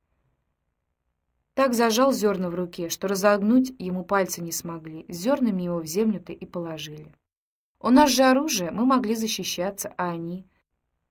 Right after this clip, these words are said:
За то, что булку хлеба дал партизану, расстрел. Я переночевала и ушла. А если кто донесет, что я в этой хате ночевала, им всем расстрел.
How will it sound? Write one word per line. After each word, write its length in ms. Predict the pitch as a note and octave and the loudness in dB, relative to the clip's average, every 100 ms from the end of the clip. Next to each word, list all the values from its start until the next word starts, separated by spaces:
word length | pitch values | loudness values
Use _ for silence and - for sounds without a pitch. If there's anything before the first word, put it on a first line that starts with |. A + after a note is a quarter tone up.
| _ _ _ _ _ _ | _ _ _ _ _ _
За 220 | - G#3+ C4+ | 0 2 4
то, 160 | E4 | 2
что 180 | D#4+ - | 0 2
булку 340 | A#3+ D4 C4+ | 2 2 2
хлеба 380 | C4 B3 C4+ A#3 | 0 2 2 4
дал 240 | G3 A#3+ C4 | 4 6 4
партизану, 600 | G3 - F3 F3 E3 E3 | -2 -4 -4 -2 -4 -2
расстрел. 640 | F3 F3 - F#3+ G3+ G3 _ _ _ _ - | -2 -2 -4 -6 -6 -10 _ _ _ _ 0
Я 200 | G3 C4 | 4 6
переночевала 680 | B3+ B3 A#3+ A#3+ A3+ C#4+ C4 | 6 4 4 2 4 4 4
и 160 | - | 0
ушла. 480 | G3 F3 - F#3 G3+ - _ - - | -2 0 0 -2 -4 -10 _ -8 0
А 100 | G3+ | 2
если 320 | C#4 C#4+ C4 | 2 0 -2
кто 200 | C4 C4+ | 2 4
донесет, 580 | B3 B3 B3+ D4 D#4+ - _ | 6 6 4 2 0 -2 _
что 200 | - - | -10 -2
я 180 | G#3+ G#3+ | 4 4
в 40 | F#3+ | 4
этой 180 | F#3+ G#3 | 0 0
хате 320 | G#3 F3+ F3+ | 2 2 0
ночевала, 640 | F3 F3 F3 E3 D#3+ D#3+ _ _ _ | -6 -6 -8 -8 -8 -12 _ _ _
им 160 | B3 C4 | 2 2
всем 320 | - G#3+ A#3 | 0 0 0
расстрел. 600 | G3+ F3+ - D#3+ D3+ | 0 -2 -8 -12 -12